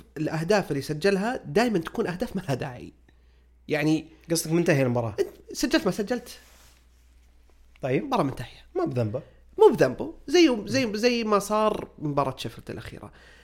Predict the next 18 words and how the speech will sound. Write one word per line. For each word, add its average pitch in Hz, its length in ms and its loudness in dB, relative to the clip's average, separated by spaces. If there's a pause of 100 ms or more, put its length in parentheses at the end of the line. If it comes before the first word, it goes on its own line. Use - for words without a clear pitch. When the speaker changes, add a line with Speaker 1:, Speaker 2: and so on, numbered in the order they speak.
(260)
Speaker 1:
أنا 233 160 8
قبل 254 280 8
مباراة 165 340 4
شيفيلد - 400 -8 (460)
لما 139 200 -2
شفت 185 300 -6
التشكيلة 143 720 -8 (1500)
كنت 170 120 2
أسولف 180 300 4
مع 135 100 -4
واحد 143 180 -6
من 135 60 -10
الشباب، 156 360 -6 (140)
أرسلت - 320 -12
له - 60 -12
قلت - 160 -16
له: 190 100 -6
"يعني 156 440 -10